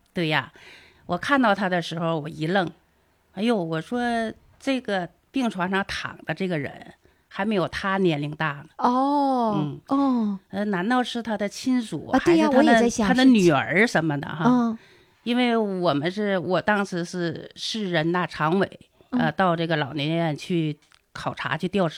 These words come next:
Speaker 1: 去，去，去考察，去调研。
Speaker 2: 哦。
Speaker 1: 那我就走进那房间，哎，我就问，我说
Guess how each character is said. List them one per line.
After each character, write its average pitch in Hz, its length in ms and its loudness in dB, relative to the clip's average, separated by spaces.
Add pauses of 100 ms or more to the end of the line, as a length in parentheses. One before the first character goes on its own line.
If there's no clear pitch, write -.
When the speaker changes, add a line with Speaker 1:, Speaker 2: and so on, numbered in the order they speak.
Speaker 1:
去， 180 200 -8
去， 160 300 -4
去 - 160 -8
考 131 200 -8
察， 131 240 -6
去 180 140 -8
调 196 240 2
研。 - 320 -6
Speaker 2:
哦。 254 500 2 (760)
Speaker 1:
那 208 280 2
我 175 180 2
就 175 220 0
走 151 240 -2
进 160 220 0
那 156 120 2
房 139 240 -8
间， 143 320 -8 (420)
哎， 170 180 -4
我 156 100 -6
就 156 140 -6
问， 170 240 0
我 165 120 -10
说 190 560 -4